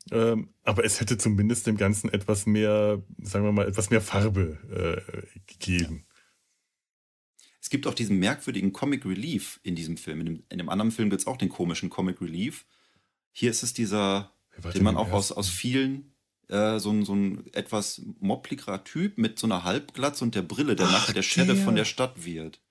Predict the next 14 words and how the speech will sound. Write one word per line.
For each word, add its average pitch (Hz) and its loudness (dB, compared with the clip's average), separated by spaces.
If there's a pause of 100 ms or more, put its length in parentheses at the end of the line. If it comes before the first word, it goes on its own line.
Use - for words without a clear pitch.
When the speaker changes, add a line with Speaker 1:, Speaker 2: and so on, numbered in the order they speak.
(140)
Speaker 1:
Den 107 4
hab 107 4
ich 95 0
total 98 0
vergessen, 95 -2
ja, 90 -2
stimmt. - -2
Speaker 2:
Genau, 107 4
der 95 2
ist 127 2
auch 127 2
einfach 123 0
irgendwann 113 2
weg. 117 0